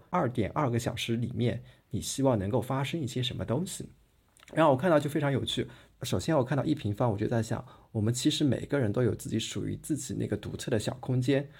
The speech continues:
我们可以短暂的称它为是一个宝藏之地。那我自己是有一个小空间的，比如我的小空间，我愿意跟大家分享的是，呃，我家楼顶的天台。那不知道你们两位有没有自己的一个比较，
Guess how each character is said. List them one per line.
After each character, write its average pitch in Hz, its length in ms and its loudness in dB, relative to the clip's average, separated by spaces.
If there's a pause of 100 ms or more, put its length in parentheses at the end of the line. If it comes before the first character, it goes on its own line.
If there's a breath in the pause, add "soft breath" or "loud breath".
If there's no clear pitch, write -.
(220 loud breath)
我 110 80 0
们 120 100 4
可 123 100 0
以 123 60 4
短 123 220 0
暂 139 120 2
的 117 80 4
称 139 160 -2
它 135 140 0
为 120 80 4
是 - 160 -2
一 - 20 -10
个 127 60 0
宝 120 240 -4
藏 135 240 2
之 107 160 -4
地。 - 260 -10 (640 soft breath)
那 120 260 2 (200)
我 110 200 4
自 175 160 -4
己 127 120 -2
是 - 200 -2
有 101 140 4
一 - 60 -4
个 104 80 0
小 - 160 -4
空 95 200 -4
间 95 220 0
的， - 140 -8
比 101 100 -4
如 92 180 -4
我 107 160 2
的 104 120 4
小 135 160 0
空 107 200 -2
间， 110 380 0 (220 loud breath)
我 110 100 0
愿 120 140 6
意 123 40 4
跟 127 80 4
大 131 120 2
家 117 80 2
分 139 200 0
享 92 160 0
的 90 120 -4
是， 101 440 0 (360 loud breath)
呃， 90 280 0
我 101 140 0
家 113 140 4
楼 107 160 6
顶 139 100 2
的 - 80 -2
天 165 240 0
台。 - 360 -8 (480 loud breath)
那 104 140 -2
不 131 160 -2
知 127 120 0
道 120 180 6
你 101 140 2
们 113 80 4
两 104 180 4
位 104 80 2
有 98 100 2
没 92 60 -2
有 90 60 -2
自 - 120 -10
己 101 120 -4
的 87 60 0
一 90 120 -2
个 95 140 0
比 90 160 -6
较， 104 260 2